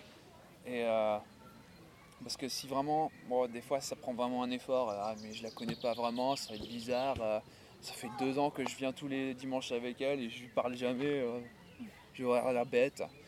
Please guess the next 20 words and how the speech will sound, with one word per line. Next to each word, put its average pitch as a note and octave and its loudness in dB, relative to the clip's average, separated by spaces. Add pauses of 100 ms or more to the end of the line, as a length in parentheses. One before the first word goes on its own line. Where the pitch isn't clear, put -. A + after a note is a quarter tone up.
(200)
Mais - -10
si - -8
on C#3+ 0
s'efforce D#3+ 2
à C3+ 4
passer C3+ 4
ça, C#3+ 6 (460)
c'est - -4
là C3+ 10
que, D3 -4
euh, G#2 0 (600)
marcher C3 0
avec A#2+ 2
amour A#2 -2
et - -10
parler C3 4
avec A#2+ 2
amour A#2 -2 (140)
va A#2 2
devenir A#2+ -4